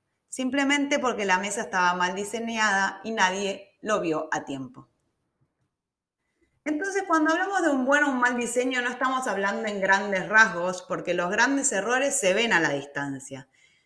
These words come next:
sino que hablamos de esos pequeños detalles que a primera vista pueden ser imper-, imperceptibles, pero a fin de cuentas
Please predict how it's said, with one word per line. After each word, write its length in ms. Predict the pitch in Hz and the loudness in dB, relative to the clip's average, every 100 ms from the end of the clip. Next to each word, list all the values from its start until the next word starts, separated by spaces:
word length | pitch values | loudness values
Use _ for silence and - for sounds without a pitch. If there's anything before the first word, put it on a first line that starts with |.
| _ | _
sino 440 | - 311 320 339 339 | -6 -2 0 0 0
que 60 | |
hablamos 380 | 302 302 302 302 | 2 2 4 2
de 80 | 285 | 0
esos 200 | 294 294 | -2 -2
pequeños 520 | 254 240 254 269 254 | -2 -2 -2 -2 -4
detalles 720 | 233 208 240 240 226 202 202 | -4 -2 0 0 -2 -6 -8
que 140 | - 196 | -8 -8
a 80 | 185 | -8
primera 400 | 196 254 247 240 | -8 -2 0 0
vista 640 | 262 185 - 208 208 - _ _ _ _ _ _ _ _ | -2 -4 -2 -2 -2 -6 _ _ _ _ _ _ _ _
pueden 280 | - 285 285 | -4 -2 -2
ser 160 | 285 262 | -2 -2
imper-, 480 | 254 233 202 202 - | -2 -2 -2 -4 -8
imperceptibles, 1120 | 202 185 185 165 - 311 247 190 175 196 - - _ | -6 -6 -4 -6 -2 0 2 2 2 0 -6 -14 _
pero 160 | 185 175 | -2 0
a 40 | |
fin 200 | 202 240 | -2 -4
de 160 | 240 233 | -4 -2
cuentas 520 | 277 277 269 269 | -2 0 0 0